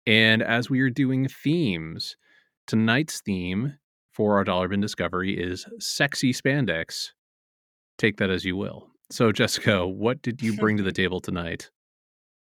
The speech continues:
Speaker 2: Well, I found this, wanna start off saying I found this recently at the Batcave in Santa Rosa when you and I were hanging out.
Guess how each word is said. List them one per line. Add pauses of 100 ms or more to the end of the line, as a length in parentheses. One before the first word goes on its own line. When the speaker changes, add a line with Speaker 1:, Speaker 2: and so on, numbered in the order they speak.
Speaker 2:
Well, (360)
I
found
this,
wanna
start
off
saying
I
found
this
recently
at
the
Batcave
in
Santa
Rosa
when
you
and
I
were
hanging
out.